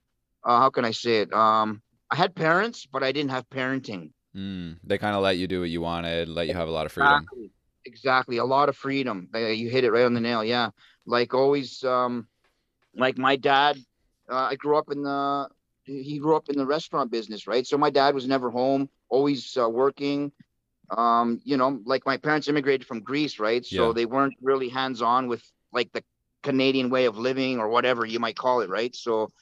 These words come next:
Speaker 1: um, but yeah, like, a lot of freedom, right? So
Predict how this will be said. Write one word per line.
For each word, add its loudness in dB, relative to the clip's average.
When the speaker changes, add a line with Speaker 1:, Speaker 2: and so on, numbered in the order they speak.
Speaker 1:
um, 2
but 0
yeah, 4
like, -2
a -6
lot 4
of -4
freedom, -10
right? -6
So 0